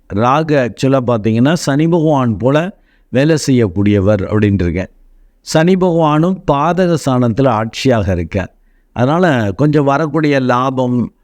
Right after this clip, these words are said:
தொழில், வேலை ரீதியா வரக்கூடியது வந்துட்டு இருக்கும், பிரச்சனை இருக்காது. இருந்தாலும் அதை கெடுத்துக்கிற மாதிரி, ஏன்னா பதினோராம் இடத்துல சனி பகவான் இருக்கிறப்ப பெரிய அளவுக்கு லாபம், நன்மை வரும். நீங்க பேராசையோட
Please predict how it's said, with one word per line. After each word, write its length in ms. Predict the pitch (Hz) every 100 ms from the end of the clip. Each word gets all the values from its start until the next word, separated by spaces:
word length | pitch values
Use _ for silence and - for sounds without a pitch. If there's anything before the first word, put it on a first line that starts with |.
| _
தொழில், 380 | - 143 143 135
வேலை 340 | 127 131 135
ரீதியா 420 | 120 120 117 123 113
வரக்கூடியது 880 | 113 120 - 123 110 98 107 110 - -
வந்துட்டு 320 | 139 175 175
இருக்கும், 300 | 156 90 - _ -
பிரச்சனை 380 | 123 143 127
இருக்காது. 480 | 107 90 107 87 69 _ _ _ _
இருந்தாலும் 680 | - 147 165 143 123 120 160
அதை 260 | - 123 110 170
கெடுத்துக்கிற 580 | 185 - 214 185 156
மாதிரி, 380 | 120 110 98 95
ஏன்னா 140 | 147 160
பதினோராம் 560 | 143 139 170 175 170 151
இடத்துல 560 | 139 123 131 127 117 101 _ _ -
சனி 300 | - 143 151
பகவான் 380 | 156 151 139
இருக்கிறப்ப 380 | 139 131 170 190
பெரிய 380 | 180 196 220 220
அளவுக்கு 340 | 185 160 131
லாபம், 420 | 139 123 127 123 120
நன்மை 400 | 110 113 117 101
வரும். 260 | 87 92 _ _ _ _ _ _
நீங்க 640 | 104 135 185 185 170 139 104
பேராசையோட 840 | 139 151 180 185 180 160 180 185